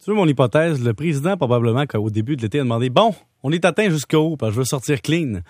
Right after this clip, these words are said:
Puis là, il a dit, « Ils sont trois millions de personnes. » Puis après ça, on lui a dit, « Hey, finalement, on s'est rendu compte que c'était quatre point deux millions. » Puis là, finalement, hey, tu sais pas quoi ? Parce que j'ai appelé Desjardins, j'ai dit, « C'est quoi qu'il y a eu exactement ? » On me dit, « Le gars, il a eu accès à la base de données,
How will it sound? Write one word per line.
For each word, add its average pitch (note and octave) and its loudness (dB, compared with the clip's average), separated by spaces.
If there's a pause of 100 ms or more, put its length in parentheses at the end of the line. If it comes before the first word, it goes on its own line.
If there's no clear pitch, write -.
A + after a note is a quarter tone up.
(440)
Puis G2+ -12
là, A2 -4
il A2+ -2
a G2+ 0
dit, « G2 -6
Ils - -8
sont G#2+ -4
trois A#2 -4
millions A#2+ 0
de - -8
personnes. » G#2 -2
Puis A#2+ 0
après B2+ 0
ça, F#3 -2
on - 0
lui D3+ 2
a C3 2
dit, « C#3 0
Hey, D#3 2
finalement, D#3+ 0 (840)
on C#3+ -2
s'est D3+ 0
rendu C#3+ 0
compte D#3+ 0
que C3+ -2
c'était A#2+ -4
quatre D3 -4
point C3+ -2
deux C3+ -2
millions. » A2 -2 (100)
Puis C#3+ -6
là, G3+ 4
finalement, G#3+ 2
hey, F3 0
tu D3+ -2
sais - -2
pas F3 -2
quoi ? F#3 -4 (880)
Parce A#2 -16
que C3 -2
j'ai C3 2
appelé C3 0
Desjardins, C3 0
j'ai C3 -2
dit, « G#2+ -8
C'est F3 -2
quoi D#4+ 2
qu'il - -2
y C3+ 4
a - 2
eu B2+ 0
exactement ? » A#2 -2 (260)
On D3 2
me D#3+ 2
dit, « G#3+ 0
Le A3 2
gars, A#3+ 2
il D3 0
a C3 2
eu C3 -2 (120)
accès - -2
à B3+ 0
la G#3 2
base F3+ 2
de E3+ 0
données, E3 0